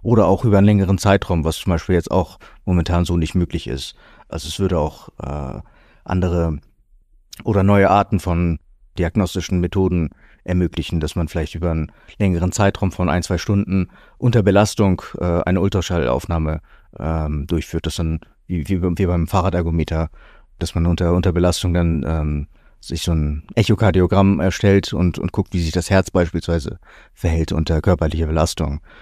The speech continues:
Das sind alles so Sachen, die jetzt momentan so nicht möglich sind, weil man einfach, äh, das ärztliche Personal dafür nicht hat, um stundenlang dann beispielsweise eine Ultraschallbildgebung durchzuführen. Oder auch eine, äh, was auch ein, ein Vorteil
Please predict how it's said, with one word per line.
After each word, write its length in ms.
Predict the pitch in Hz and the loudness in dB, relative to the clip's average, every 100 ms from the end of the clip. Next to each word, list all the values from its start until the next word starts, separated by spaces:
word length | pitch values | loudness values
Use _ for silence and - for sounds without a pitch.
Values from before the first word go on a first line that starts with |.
| - | -10
Das 120 | - 80 | -4 0
sind 100 | 82 | 2
alles 200 | 85 80 | 2 2
so 60 | |
Sachen, 320 | 82 85 90 | 2 2 2
die 500 | 85 82 82 80 76 - _ | 0 0 2 0 -2 -6 _
jetzt 260 | 90 - | 0 0
momentan 640 | 98 90 85 - 95 101 101 - - - - | 2 2 2 2 4 4 2 -6 -20 -20 -8
so 200 | 92 85 | -2 0
nicht 200 | 78 - | 0 -2
möglich 280 | 80 - | -6 -6
sind, 320 | - 64 - - - - | -8 -8 -8 -14 -20 -6
weil 100 | - | -2
man 100 | 80 | 0
einfach, 420 | 69 76 78 - - | 0 0 -2 -4 -8
äh, 260 | 67 62 67 | -6 -4 -4
das 360 | 78 - - - _ _ | -4 -6 -10 -16 _ _
ärztliche 300 | - 92 90 | -6 -4 -4
Personal 360 | 82 85 85 82 | -4 -2 0 0
dafür 240 | 78 - | -2 -4
nicht 180 | 73 - | -10 -10
hat, 240 | 71 - - _ _ - | -14 -14 -20 _ _ -10
um 240 | 82 76 | -6 -6
stundenlang 520 | - 87 67 73 73 | -4 -4 -2 -4 -4
dann 240 | 71 71 65 | -4 -6 -6
beispielsweise 500 | 64 - 73 57 76 | -8 -8 -8 -6 -4
eine 140 | 78 | -4
Ultraschallbildgebung 760 | 87 71 69 78 - - 78 78 | -4 -6 -6 -8 -6 -8 -6 -6
durchzuführen. 580 | - - 90 - 80 - _ _ | -6 -8 -12 -8 -8 -8 _ _
Oder 260 | 127 117 | 2 4
auch 160 | 98 104 | 4 4
eine, 500 | 113 104 101 95 90 - - | 4 6 6 4 0 -6 -4
äh, 60 | |
was 500 | 95 87 87 87 87 | 0 2 2 0 0
auch 160 | - - | -2 0
ein, 240 | 98 92 - - - _ | 2 2 -2 -12 -20 _
ein 260 | - 87 85 | -4 -2 0
Vorteil 480 | - 95 95 92 | 0 2 4 4